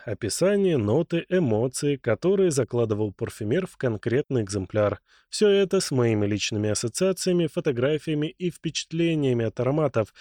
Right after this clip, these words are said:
которые я обоняла, и тех, что имею в своей коллекции.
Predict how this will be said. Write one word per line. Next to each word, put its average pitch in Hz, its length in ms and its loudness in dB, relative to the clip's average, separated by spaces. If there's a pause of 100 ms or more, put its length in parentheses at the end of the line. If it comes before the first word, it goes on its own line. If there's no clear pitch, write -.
(160)
которые 117 400 2
я 110 180 2
обоняла, 123 760 0 (120)
и 123 160 -2
тех, 208 420 0
что - 240 -2
имею 139 280 4
в - 40 -4
своей 151 220 -2
коллекции. 127 640 0